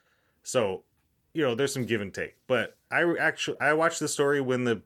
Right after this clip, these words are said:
Blu-ray came out a few months back, and I really liked it, so I'm excited for this. Um, after that, the next twenty-one episodes are missing.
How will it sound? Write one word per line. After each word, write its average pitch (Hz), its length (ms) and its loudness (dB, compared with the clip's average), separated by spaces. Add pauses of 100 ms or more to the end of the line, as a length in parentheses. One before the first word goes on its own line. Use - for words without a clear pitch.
(140)
Blu-ray 123 340 2
came 117 200 0
out 113 220 0
a 110 40 -4
few 117 200 -4
months 113 240 -2
back, 113 320 2
and 107 180 -2
I 113 60 4
really 101 400 2
liked 98 260 -2
it, 104 220 -2
so 107 100 2
I'm 101 160 0
excited 101 340 0
for 104 120 -6
this. 104 300 -4 (680)
Um, 101 560 0 (2750)
after 139 560 0
that, 98 680 -2 (480)
the 120 140 0
next 127 380 0
twenty-one 127 840 0
episodes 107 560 0
are 92 80 -4
missing. 90 360 -8